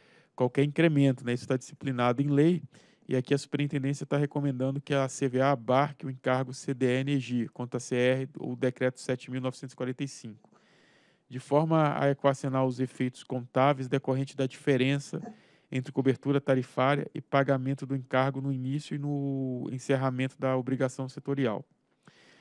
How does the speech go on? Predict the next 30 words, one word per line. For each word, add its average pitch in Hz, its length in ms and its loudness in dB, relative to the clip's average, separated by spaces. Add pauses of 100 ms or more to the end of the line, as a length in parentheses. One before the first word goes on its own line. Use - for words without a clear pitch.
(160)
Então, 143 220 -2
para 160 400 4
a, 139 600 6
viabilizar 127 800 6
o 120 180 2 (100)
cálculo 143 480 6
da 123 140 2
C 123 220 -2
V 120 240 2
A 131 200 4 (400)
do 123 140 -2
encargo 127 420 2
C - 160 -2
D 123 120 -2
E 120 140 2
Energia 123 460 0
ao 127 100 4
longo 139 520 2
de 127 140 -6
todo 151 320 -2
o 156 40 -4
período 127 400 0
da 127 80 2
amortização 123 560 -2
do 120 80 -8
empréstimo, 139 560 -2 (380)
a 123 60 0
S 131 260 -2
G 135 160 0
T 139 340 -2